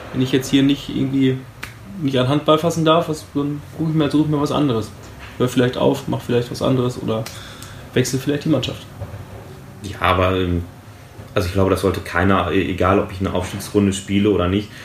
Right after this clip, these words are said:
Speaker 2: also dass, dass, dass ich Training anbiete, ähm, wie gut die Ferien mal ausgenommen, äh, wenn man in Urlaub fährt, aber,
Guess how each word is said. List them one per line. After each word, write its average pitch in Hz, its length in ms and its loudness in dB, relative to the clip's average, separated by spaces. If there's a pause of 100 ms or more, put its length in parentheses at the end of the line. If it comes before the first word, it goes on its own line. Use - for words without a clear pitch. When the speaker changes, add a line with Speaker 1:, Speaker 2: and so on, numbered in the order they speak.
(140)
Speaker 2:
also 87 160 0
dass, 87 220 -2
dass, 90 200 -6
dass 85 200 -6
ich - 100 -12
Training 101 340 2
anbiete, 101 760 2
ähm, 95 360 0
wie 90 160 -6
gut 98 180 -4
die 90 60 -8
Ferien 101 300 4
mal 92 140 0
ausgenommen, 113 560 0
äh, 92 420 0
wenn 101 100 2
man 98 120 2
in 98 100 0
Urlaub 104 260 0
fährt, 101 260 2
aber, 92 340 -2